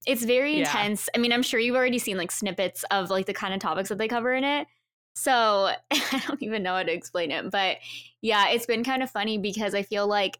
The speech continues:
Speaker 1: everybody is just obsessed with, like, making memes for it and, like,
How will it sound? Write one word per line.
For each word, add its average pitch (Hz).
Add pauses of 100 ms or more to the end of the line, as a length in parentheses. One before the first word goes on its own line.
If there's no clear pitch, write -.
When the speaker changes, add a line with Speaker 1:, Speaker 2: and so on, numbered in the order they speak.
Speaker 1:
everybody 196
is 185
just 190
obsessed 180
with, 190
like, 185
making 180
memes 175
for 208
it 208
and, 185
like, 175